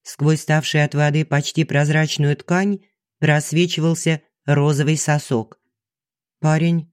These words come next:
сглотнул сухую слюну. Не отрываясь от прекрасной картины, столь волнительной для юного сердца, машинально откусил кусок круассана. Изольда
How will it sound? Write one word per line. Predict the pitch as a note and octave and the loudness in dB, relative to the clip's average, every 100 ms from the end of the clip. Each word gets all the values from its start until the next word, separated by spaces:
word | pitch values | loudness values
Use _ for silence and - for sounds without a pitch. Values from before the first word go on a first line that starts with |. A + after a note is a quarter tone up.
| - | -6
сглотнул | C3+ D3 E3 E3 E3 D#3 D#3 _ | -2 0 0 2 2 0 -2 _
сухую | - - E3 D#3+ D#3+ D#3+ | -8 -4 -2 0 0 0
слюну. | - E3+ F3 D3 C#3 _ _ _ _ _ _ | 0 2 2 0 -4 _ _ _ _ _ _
Не | C3 C#3 | 0 2
отрываясь | D3 D#3 E3+ F#3+ G3 E3 | 2 2 0 2 0 0
от | B2 - | -4 -2
прекрасной | C#3+ D3+ D#3 D#3+ D3+ C#3 | -4 0 0 0 0 0
картины, | C#3 D3 - D#3 F3 F#3 F3+ _ - | 0 -2 -2 0 0 0 -4 _ -20
столь | - E3 F3 | -4 0 2
волнительной | D#3 D#3+ E3+ F3 E3+ D#3+ D#3+ D#3+ | 2 2 2 0 0 0 2 2
для | C#3 D3 | 2 2
юного | D#3+ E3+ D3 | 2 2 0
сердца, | D3 - F3 F3+ - D4+ - _ _ | -2 0 0 -2 -4 -4 -6 _ _
машинально | C3+ D3+ D#3 D#3+ D#3+ D#3+ G3 A3 | 0 0 2 2 2 2 2 0
откусил | G3+ E3+ E3+ F3+ G3 | 0 -2 0 2 0
кусок | F#3+ E3+ - E3+ F3 | 0 -2 0 -2 -2
круассана. | F#3 F#3 F#3 - C3+ A#2+ A2 A2+ _ _ _ _ _ _ _ _ | 0 2 0 -2 -2 0 -4 -8 _ _ _ _ _ _ _ _
Изольда | C#3+ D3+ D3+ G#3 D#3+ B2+ B2 | -2 0 2 2 2 -2 -4